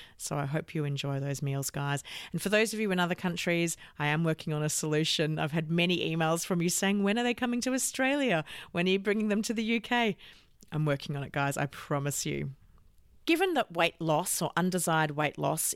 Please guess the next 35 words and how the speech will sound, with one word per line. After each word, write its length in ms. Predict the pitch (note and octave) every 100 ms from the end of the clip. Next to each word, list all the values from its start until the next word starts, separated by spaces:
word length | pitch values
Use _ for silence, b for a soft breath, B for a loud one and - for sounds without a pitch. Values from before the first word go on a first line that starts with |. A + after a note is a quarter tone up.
| -
is 320 | E3 E3 D#3+
common 560 | - - D#3+ D3+ D#3+
for 160 | E3+ -
people 380 | - D3+ D3 D3
with 140 | D3+
sibo, 560 | C#3+ - C#3+ C#3 C#3+ D3
and 140 | D#3
it 80 | D3+
seems 320 | - E3+ E3+
to 100 | -
be 160 | E3+ D#3+
the 180 | D3+ E3
most 520 | E3 E3 E3 - -
common 360 | - D#3+ D3 D3
side 360 | - C#3+ C#3
effect 340 | C#3+ - C3+ D3
of 80 |
a 40 | C#3+
sibo 440 | - C#3+ C#3 C#3
ti-, 320 | - D3+ C#3 -
diet, 420 | D3 C#3+ C#3+ A#3+ - B B B -
I've 220 | F3+ G#3+ -
asked 400 | D#3+ E3+ - -
many 260 | D#3 D3 F#3+
practitioners 680 | - A3 - D#3+ - D#3+ D3+
about 260 | D#3 -
what 240 | C#3+ D#3 -
they 160 | D3+
do 400 | D3 D3 D3 C#3+
with 460 | - D3 D3 C#3+ - - B B B
patients 420 | D#3+ D3 E3 C#3+
that 140 | - C#3+
are 40 |
experiencing 760 | C#3 - - C#3+ C#3+ - D3 C#3
this. 380 | - - -